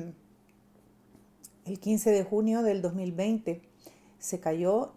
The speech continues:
y su salud se le quebrantó mucho porque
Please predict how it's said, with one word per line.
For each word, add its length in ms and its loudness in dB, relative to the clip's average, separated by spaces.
y 440 -4
su 160 -6
salud 320 -2
se 120 0
le 120 0
quebrantó 440 -2
mucho 440 -4
porque 420 -8